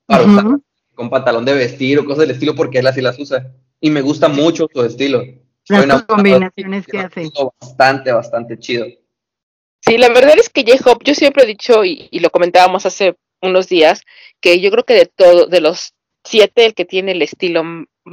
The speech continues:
Speaker 3: o sea, el mejor estilo y el más, no sé, siempre está a la vanguardia es J-Hope. Pero bueno, les dije que iba a estar muy interesante la plática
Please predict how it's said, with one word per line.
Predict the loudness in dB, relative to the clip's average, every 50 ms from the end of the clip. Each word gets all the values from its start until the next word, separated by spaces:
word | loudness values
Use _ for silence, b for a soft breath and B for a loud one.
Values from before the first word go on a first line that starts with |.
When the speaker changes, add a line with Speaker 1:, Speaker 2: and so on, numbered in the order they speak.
| -20 -14 _
Speaker 3:
o | -12 -6
sea, | -4 -4 -4
el | -4 -4
mejor | -4 -6 0 2 4 4 4
estilo | 4 0 -2 _ -10 -8 -6 -4 -4 -4 -4
y | -4 -8 -10
el | -10 -10
más, | -12 -14 -8 -4 -2 -2 -2 -4 -6 -8 -10 -14 -14 -16 -20 -20 -20 _ _ _ _ _ _ _ _ _ _
no | -10 -10
sé, | -10 -12 -10 -6 -6 -6 -2
siempre | -2 -2 -4 -2 -4
está | -2 0 0
a | 0
la | 2
vanguardia | 0 0 0 2 2 0 0 0 -2
es | -4 -4 -2
J-Hope. | -2 -2 -2 -2 -4 -6 b b b b b _
Pero | 0 2 4 4
bueno, | 4 4 4 2 -2 -4 _
les | 0 2 2 2
dije | 2 -2 -4 -4 -6 _ _ _
que | -2
iba | 0 0
a | 0
estar | -2 -4 -6 -4
muy | -4 -4 -4 -4
interesante | -4 -4 -4 -4 -4 -4 -8 -8 -8 -8
la | -8 -6 -6
plática | -4 -6 -6 -6 -6 -6 -8 -8